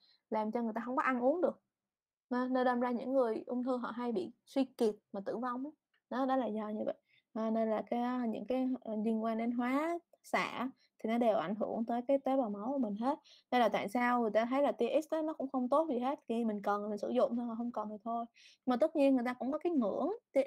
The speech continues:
X của mình có thể, gọi là, chấp nhận được trong vòng một năm. Nó cái ngưỡng nó chứ không phải là cứ mình cứ, ờ, mình chụp có một lần, hai lần cái mình sẽ bị suy tủy. Ờ, thì không có ha các bạn ha. Nên là mình, để mình hiểu là như vậy.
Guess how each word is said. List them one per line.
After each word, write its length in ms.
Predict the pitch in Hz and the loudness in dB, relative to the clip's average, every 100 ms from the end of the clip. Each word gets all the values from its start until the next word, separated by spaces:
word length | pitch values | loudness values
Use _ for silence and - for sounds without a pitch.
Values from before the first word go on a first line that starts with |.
| 370 | 2
X 100 | - | 0
của 260 | - - 254 | -4 0 2
mình 240 | 285 226 | 2 0
có 120 | 214 262 | 0 -2
thể, 340 | 233 - 254 | -2 -2 -2
gọi 220 | 247 - | -2 -2
là, 160 | 208 202 - - _ | -2 -4 -10 -20 _
chấp 180 | 330 339 | 0 2
nhận 220 | 262 185 | 2 2
được 180 | 208 208 | 0 0
trong 180 | 233 240 | 0 2
vòng 140 | 226 202 | 2 0
một 120 | 214 | 0
năm. 360 | 226 247 247 240 247 | 2 2 0 -4 -6
Nó 120 | 262 | 0
cái 140 | 294 | 2
ngưỡng 300 | 254 139 247 | 2 0 -2
nó 80 | 285 | 0
chứ 100 | 302 | 0
không 80 | 302 | 0
phải 120 | - | 2
là 140 | 233 202 | 2 2
cứ 80 | 262 | 0
mình 160 | 233 208 | 0 2
cứ, 180 | 302 - 208 190 | 0 0 -6 -6
ờ, 140 | 190 | -4
mình 140 | 190 185 | -4 0
chụp 140 | 190 - | 0 0
có 100 | 262 | -2
một 180 | 220 190 | 0 2
lần, 240 | 180 190 | 2 0
hai 220 | 220 220 | 0 4
lần 220 | 196 180 | 4 2
cái 140 | 185 247 | 0 0
mình 160 | 208 | 0
sẽ 140 | 196 214 | 0 0
bị 220 | 226 - | 0 -2
suy 140 | - 226 | -2 0
tủy. 260 | - - | 0 -2
Ờ, 140 | - 202 | -4 -8
thì 120 | - 196 | -8 -10
không 160 | 202 | -6
có 240 | 214 220 254 | 0 0 0
ha 180 | 254 226 | -2 -6
các 60 | |
bạn 140 | 233 220 | -6 -6
ha. 160 | 220 208 _ _ _ | -8 -8 _ _ _
Nên 160 | 233 226 | -4 -2
là 60 | |
mình, 140 | 214 202 | -2 -4
để 100 | 202 | -2
mình 140 | 214 | -2
hiểu 220 | 196 202 | -2 2
là 100 | 247 | 2
như 120 | 214 | 0
vậy. 140 | 202 | -4